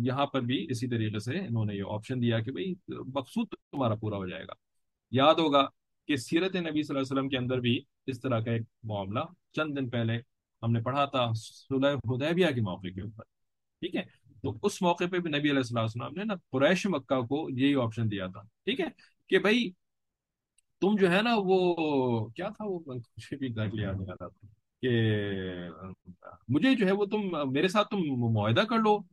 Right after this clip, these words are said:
लड़ाई वड़ाई खत्म करने का, और मुझे जो है ना, वो अरब के दूसरे कबीलों के साथ छोड़ दो,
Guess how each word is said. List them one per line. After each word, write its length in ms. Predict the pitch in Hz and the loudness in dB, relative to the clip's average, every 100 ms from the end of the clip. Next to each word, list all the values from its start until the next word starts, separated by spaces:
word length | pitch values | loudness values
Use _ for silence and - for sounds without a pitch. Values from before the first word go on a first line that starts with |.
| - | -2
लड़ाई 260 | 117 117 151 | 4 6 6
वड़ाई 240 | 180 175 | 4 4
खत्म 280 | 170 170 247 | 2 -2 -2
करने 300 | 240 214 175 | 0 0 0
का, 160 | 135 120 _ _ _ _ - | 0 -2 _ _ _ _ 2
और 240 | 185 196 185 | 6 6 4
मुझे 280 | 180 180 277 | 4 4 4
जो 100 | 254 | 4
है 120 | 190 | 4
ना, 80 | 226 | 2
वो 180 | 240 240 | 2 2
अरब 300 | - 180 196 | 4 4 4
के 60 | 233 | 2
दूसरे 300 | 202 208 233 | 0 0 0
कबीलों 320 | 156 135 131 | 4 4 4
के 80 | 135 | 0
साथ 220 | 135 185 - _ _ - | 4 4 4 _ _ 0
छोड़ 220 | 131 | 2
दो, 100 | 104 | 2